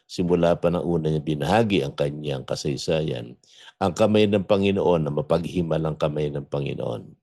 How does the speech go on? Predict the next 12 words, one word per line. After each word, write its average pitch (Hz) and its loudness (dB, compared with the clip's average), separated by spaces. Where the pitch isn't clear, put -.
yun 85 2
ang 80 0
miracle. 71 -2
Pangalawa, 98 4
yung 76 0
gamot 95 2
na 90 -4
ginamit 101 2
at 76 0
gamot 76 -2
na - -10
inilapat. 78 -2